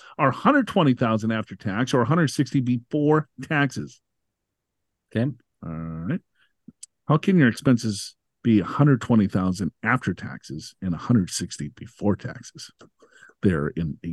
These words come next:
Speaker 1: negative tax zone? <laughs>
Speaker 2: Uh, no, no, that's right. Before taxes, it's one sixty. Then you pay your taxes. It's after.
Speaker 1: Okay.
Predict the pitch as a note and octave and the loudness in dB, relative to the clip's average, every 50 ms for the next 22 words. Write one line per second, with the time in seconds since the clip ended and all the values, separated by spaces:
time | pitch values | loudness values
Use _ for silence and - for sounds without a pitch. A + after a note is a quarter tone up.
0 | D#2 D#2+ D#2+ E2+ G#2+ C3 C#3+ D3 D3+ C#3+ C#3 C#3 - - _ _ _ - C3+ C#3+ | -8 -6 -2 2 2 4 4 4 4 4 2 -2 -12 -18 _ _ _ -4 0 0
1 | C3+ C#3+ - - - G3 G#3+ A3 A3+ - - - - - _ - - _ _ _ | 0 0 0 0 2 4 4 2 2 -2 -6 -16 -18 -18 _ -20 -20 _ _ _
2 | _ _ _ _ _ _ _ _ _ - - F3 E3 - _ - - - - - | _ _ _ _ _ _ _ _ _ -2 -2 -2 -2 -2 _ -16 -16 -12 -2 0
3 | G3 G3+ G3 E3+ C3+ B2+ C#3 D3 - - D3 B2 C3 D3+ - _ _ _ _ _ | 2 4 4 6 6 6 4 2 4 4 4 4 4 2 0 _ _ _ _ _
4 | _ - A#2+ A2 - C3+ C3+ B2+ - C3 A2 G2 F#2+ - - A2 F#2 G#2 F#2 - | _ -4 -4 0 2 4 2 4 4 4 4 4 2 0 -4 -6 -4 -4 -6 -4
5 | - G#2+ G2+ F#2+ F2+ - - G#2+ F2+ - - F#2 F2+ F#2+ F#2+ F#2 E2+ - - A2 | -2 0 0 0 0 0 -2 -4 -4 -2 -2 0 0 2 2 0 0 0 0 0
6 | F#2+ D#2+ - F#2+ F2 D#2 - - F2 D#2+ F#2 F#2+ - - F#2 F2 - - - - | 0 0 -2 -4 -8 -8 -8 -10 -12 -10 -10 -10 -8 -6 -6 -8 -8 -10 -16 -16
7 | - - _ _ _ _ _ _ - G#2+ A2+ - - E2+ E2+ | -18 -20 _ _ _ _ _ _ 0 0 0 2 0 -4 -4